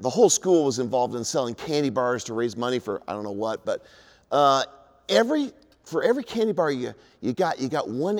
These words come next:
entry into the contest for the drawing for the grand prize, which was a beautiful yellow Schwinn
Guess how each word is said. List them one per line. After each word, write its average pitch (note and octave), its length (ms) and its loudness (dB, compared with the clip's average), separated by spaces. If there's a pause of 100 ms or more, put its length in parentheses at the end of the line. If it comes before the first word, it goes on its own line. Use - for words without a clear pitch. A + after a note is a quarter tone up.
entry D#3 460 -2
into A#2+ 180 -6
the A#2 100 -6
contest D#3 720 -6
for B2 120 -12
the A#2+ 80 -2
drawing C3 500 2
for B2+ 140 -4
the A2 80 0
grand C#3 340 -2
prize, B2+ 480 -2 (300)
which C#3+ 200 0
was C#3+ 220 4
a A#2+ 100 -2
beautiful C#3 640 0 (160)
yellow B2+ 680 6 (1120)
Schwinn E3 640 2